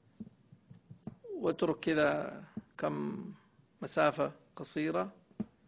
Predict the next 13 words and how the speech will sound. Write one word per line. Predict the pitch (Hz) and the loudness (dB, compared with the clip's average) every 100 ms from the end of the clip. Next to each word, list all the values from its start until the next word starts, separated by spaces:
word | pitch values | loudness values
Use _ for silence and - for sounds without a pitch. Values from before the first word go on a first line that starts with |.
| _ - | _ -6
يعني | 147 147 | -4 -4
مقدار | 147 147 147 143 139 - - - - | -6 -2 0 0 -2 -8 -10 -12 -10
أصبع | - - 139 170 - - _ - - | -8 -6 -2 0 -2 -8 _ -12 -6
أو | 143 | -4
أصبعين. | 135 - 139 127 139 196 - _ - - _ - _ - - | -4 -8 -8 -6 -6 -8 -10 _ -16 -16 _ -20 _ -18 -10
واكتب | - 147 - 160 | -4 -4 -2 -4
أصبعين | 147 - 139 139 151 | -4 -6 -2 0 0
خليها، | - 139 151 185 | -2 -4 -4 -2
واكتب، | 160 139 - 175 180 - _ _ _ _ - | -4 -4 -2 -2 -2 -16 _ _ _ _ -10
افتح | 143 - 131 | -6 -4 2
معكوفة | 135 127 160 139 127 | 2 4 4 4 0
جديدة، | 131 147 156 180 - - - _ - | 0 2 2 0 -4 -18 -18 _ -2
واكتب: | 147 - 165 | -2 0 -2